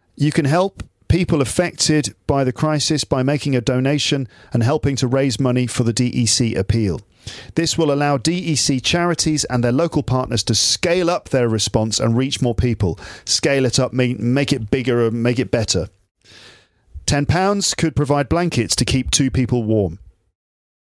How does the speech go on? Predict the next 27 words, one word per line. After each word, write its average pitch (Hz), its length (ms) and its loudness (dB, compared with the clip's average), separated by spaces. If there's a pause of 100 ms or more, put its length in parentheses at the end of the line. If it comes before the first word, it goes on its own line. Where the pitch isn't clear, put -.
(220)
Twenty-five 185 520 0
pounds 160 440 0
could - 280 -2
provide 147 340 0
emergency 147 500 0
food 160 380 0
for 131 160 0
a 120 60 0
family 139 340 2
for 131 140 0
ten 131 260 0
days. 107 460 0 (600)
Fifty 190 320 -2
pounds 123 440 0
could 131 180 -2
provide 127 320 2
emergency 123 640 0
shelter 120 540 0
for - 160 -2
two 101 360 2
families. 92 680 -2 (640)
So - 200 -2
there 101 200 2
are, 107 280 0 (640)
uh, 98 260 0 (300)
you 123 100 0
know, 98 280 2